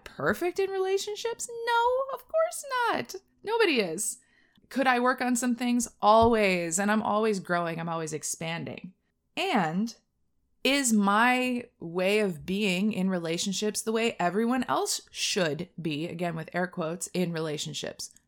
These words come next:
No, absolutely not. But it aligns with my life, my values, and the way that I want to be experiencing this reality. It works. It's working. And so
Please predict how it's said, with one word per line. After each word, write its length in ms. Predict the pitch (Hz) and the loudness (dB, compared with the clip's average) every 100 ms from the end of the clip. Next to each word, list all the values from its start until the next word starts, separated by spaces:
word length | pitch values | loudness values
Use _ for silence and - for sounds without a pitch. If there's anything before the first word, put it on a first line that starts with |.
| - | -4
No, 400 | 294 427 480 - | 0 2 4 4
absolutely 600 | 254 262 277 262 247 233 | 2 2 -2 -2 -2 0
not. 580 | 208 247 349 160 233 - _ _ _ _ | 2 2 0 -2 -6 -12 _ _ _ _
But 240 | 185 233 233 | -2 2 4
it 100 | 226 | 6
aligns 880 | 208 202 214 254 262 202 185 202 185 | 4 4 6 6 4 2 0 -2 -2
with 180 | 185 | -4
my 460 | 175 175 180 208 254 | -4 -4 0 2 2
life, 480 | 220 165 160 165 - - _ - | 2 0 -2 -6 -14 -20 _ -8
my 320 | 180 196 202 | 2 6 6
values, 640 | 180 165 165 165 160 160 - _ _ - | 6 2 0 -2 -2 -4 -6 _ _ -2
and 220 | 190 185 | 2 2
the 80 | 180 | 2
way 220 | 185 185 | 2 2
that 160 | 170 - | 0 0
I 280 | 175 175 175 | 4 4 4
want 260 | 165 160 - | 2 -6 -8
to 100 | 165 | -6
be 100 | 156 | -6
experiencing 840 | 156 - 165 156 156 156 - 160 | -2 -2 -2 -8 -8 -10 -10 -10
this 240 | 151 - | -10 -10
reality. 640 | - 156 147 156 151 - - _ _ _ _ _ | -8 -6 -6 -6 -6 -10 -16 _ _ _ _ _
It 140 | - 226 | -2 0
works. 800 | 247 370 - - - - - - _ | 2 2 0 -4 -2 0 0 -4 _
It's 220 | 240 240 | 0 0
working. 640 | 202 226 311 - - - - _ _ _ _ _ _ _ _ _ _ _ - | -2 -2 -2 -4 -8 -10 -18 _ _ _ _ _ _ _ _ _ _ _ -4
And 160 | 330 | 0
so 400 | - 330 330 320 | 4 6 8 6